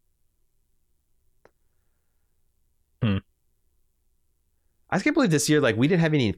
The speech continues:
Speaker 2: pr-, fractional points. Like, we, I feel like we really agonized over this stuff in years. But maybe that's, that's the thing, is, like, we should have, instead of being like, "Ah, give it a four," and when we're talking about, I could be talking, we should have done four point fives and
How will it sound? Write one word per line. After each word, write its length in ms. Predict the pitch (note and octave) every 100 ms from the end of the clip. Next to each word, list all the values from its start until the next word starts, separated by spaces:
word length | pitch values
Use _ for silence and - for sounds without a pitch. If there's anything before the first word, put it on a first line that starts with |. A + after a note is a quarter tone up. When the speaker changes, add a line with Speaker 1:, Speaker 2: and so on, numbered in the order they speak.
| _
Speaker 2:
pr-, 280 | - B2 G#2+
fractional 640 | - - B2 C3 - G#2+
points. 460 | - C#3+ A#2 C#2 G2
Like, 120 | F2
we, 200 | G2 F#2+
I 80 | A2
feel 160 | -
like 140 | F3 A#2+
we 120 | A2
really 320 | A2+ C3 F#2+
agonized 580 | - G#2+ A2+ E2+ E2 D#2
over 180 | F2 E2+
this 160 | E2 -
stuff 340 | - D#2+ -
in 80 | D2+
years. 200 | E2 E2
But 140 | G2+
maybe 180 | A2 F3
that's, 220 | E3+ D#3+ -
that's 280 | B2 A#2
the 80 | G2+
thing, 240 | F2+ G#2+ F2+
is, 100 | F2
like, 140 | F2+
we 120 | G2
should 220 | F#2+ A#2
have, 220 | G2+ F2 - - - - A2+
instead 260 | A2 C3
of 80 | A2+
being 140 | A2+
like, 120 | A2 D3+
"Ah, 160 | E3+ D#3
give 160 | D3+
it 60 | C3
a 40 |
four," 640 | - C3 A#2 G#2 G2 F#2+ D#2
and 140 | G2+
when 240 | G#2 G#2
we're 120 | G2+ G#2
talking 200 | A2+ G#2+
about, 160 | G2
I 80 | C3
could 180 | C#3+ B2+
be 100 | C3
talking, 300 | C3+ B2+ G#2+
we 80 | A2+
should 180 | - G#2
have 100 | G#2
done 160 | G#2+
four 220 | G2+ A2 G#2
point 240 | A2 F2+
fives 540 | G2+ F#2+ F#2 F#2 F2 F2
and 340 | D#2 D#2